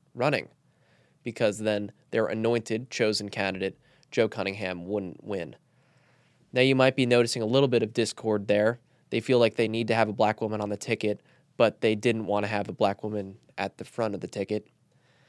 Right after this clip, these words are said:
I know that's a little bit strange, but we can move past that.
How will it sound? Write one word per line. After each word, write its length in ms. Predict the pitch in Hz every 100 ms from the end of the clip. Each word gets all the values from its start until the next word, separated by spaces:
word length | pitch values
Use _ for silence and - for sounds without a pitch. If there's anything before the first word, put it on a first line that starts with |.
| _ _ _ -
I 160 | 107
know 200 | 117 110
that's 200 | 107 104
a 40 | 113
little 180 | 113 107
bit 120 | 101
strange, 560 | - 110 104 104 - _ _ _ _ _ _ _ _ _ _ _ _
but 80 | 131
we 100 | 139
can 140 | 147
move 120 | 139 113
past 280 | 98 87
that. 160 | - -